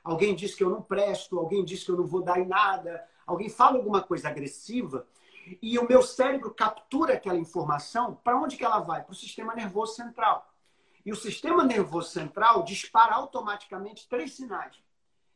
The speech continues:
Ele manda um pro sistema nervoso autônomo, manda um pro músculo e manda pro sistema, é, é,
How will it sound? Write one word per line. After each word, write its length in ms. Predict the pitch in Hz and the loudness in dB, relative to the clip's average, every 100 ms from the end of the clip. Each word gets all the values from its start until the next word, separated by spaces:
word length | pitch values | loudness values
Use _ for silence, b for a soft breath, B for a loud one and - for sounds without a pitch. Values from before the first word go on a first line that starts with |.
| - | -6
Ele 160 | 202 208 | -4 -2
manda 400 | 208 240 226 202 | -2 -2 2 2
um 200 | 190 156 _ _ _ _ _ _ _ | 2 -2 _ _ _ _ _ _ _
pro 140 | 185 | -14
sistema 320 | - - 190 185 | -12 -4 0 2
nervoso 380 | 165 156 190 | 2 0 0
autônomo, 580 | 202 - 220 254 294 - _ _ _ _ - | -2 -2 -2 0 -2 -6 _ _ _ _ 2
manda 320 | 202 202 185 | 4 4 2
um 100 | 170 | 0
pro 160 | 202 | -6
músculo 560 | 208 220 254 - 311 - _ _ _ - | -6 -4 -4 -6 -8 -8 _ _ _ -8
e 80 | 240 | 0
manda 320 | 214 208 214 | 4 4 4
pro 100 | - | -4
sistema, 540 | - 208 214 208 220 - | -10 -8 -2 0 0 -4
é, 100 | 185 | -4
é, 760 | 190 180 170 170 170 160 151 | 0 0 2 2 2 -6 -10